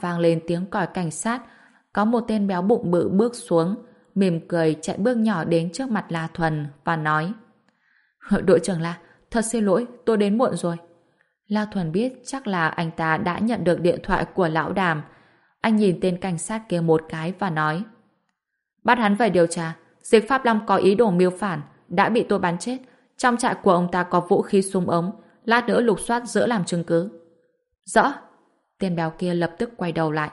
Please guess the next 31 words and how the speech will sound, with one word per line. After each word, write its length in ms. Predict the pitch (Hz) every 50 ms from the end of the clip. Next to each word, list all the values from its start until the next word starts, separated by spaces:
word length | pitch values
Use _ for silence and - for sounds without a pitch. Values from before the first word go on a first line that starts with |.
| - - -
và 120 | 165 165
nói: 340 | 156 151 151 151 156 160 196 226 - _ _ _ _ _ _ _ _ _ _ _ _
"Bắt 160 | - 226 285
hắn 180 | 277 247 202 202
lại." 180 | 240 247 - - - - _ _ _ _ _ _ _ _ _ _ _ _
Sắc 260 | - - - - 285 269
mặt 160 | 240 202 - -
của 100 | 185 170
tên 240 | 175 175 170 165
bắn 140 | 160 170 165
súng 260 | 165 - - 170 175
tiên 220 | 180 - 208 190 170 -
phong 220 | - 185 170 160 151
ban 220 | 170 165 165 156
nãy 180 | 156 156 165 208 202
trắng 300 | - - 180 170 175 190
bệch, 160 | 208 208 185 - - _ _ _ -
gọi 240 | - 170 180 - -
với: 340 | - - 160 160 160 180 226 - - - _ _ _ _ _ _ _ _ _ _ _ _ _ _ -
"Tôi 100 | 262 247
công 200 | 254 262 254 226
bằng 160 | 220 202 185
chấp 180 | - - 277 277
hành 160 | 254 202 180
pháp 240 | - 285 277 277 -
luật, 220 | 190 165 - - - - _
sao 280 | - - - 269 247 220
anh 160 | - 247 233
lại 140 | 240 226 -
bắt 140 | 247 285 285 -
tôi? 220 | 190 185 185 185